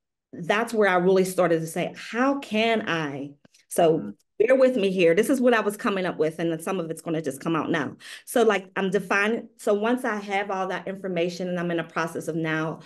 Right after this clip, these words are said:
Speaker 1: of, like, really looking at it. So right now, I believe I'm at phase two. Um, in a place where I can, I didn't start yet to define what is the problem.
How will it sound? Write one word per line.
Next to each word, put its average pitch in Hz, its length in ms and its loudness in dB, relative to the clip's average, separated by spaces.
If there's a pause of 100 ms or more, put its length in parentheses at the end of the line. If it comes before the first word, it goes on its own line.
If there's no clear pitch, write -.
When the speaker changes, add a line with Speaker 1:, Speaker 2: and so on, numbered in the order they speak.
(200)
Speaker 1:
of, 170 120 -2
like, 151 220 2
really 170 280 2
looking 170 340 2
at 196 200 0
it. 202 120 -2
So 175 340 -2
right 175 220 0
now, 214 180 0
I 202 80 0
believe 170 340 -2
I'm 156 140 -6
at 151 140 -12
phase 127 400 -4
two. 107 340 -6 (360)
Um, 156 400 0 (420)
in 175 120 4
a 165 40 2
place 185 460 -2
where 175 220 0
I 147 80 -2
can, 185 420 -6
I 165 80 0
didn't 165 220 -4
start 180 420 0
yet 202 220 -2
to 196 80 -8
define 156 640 -2
what 156 120 -2
is 156 120 -6
the 139 80 -8
problem. - 640 -8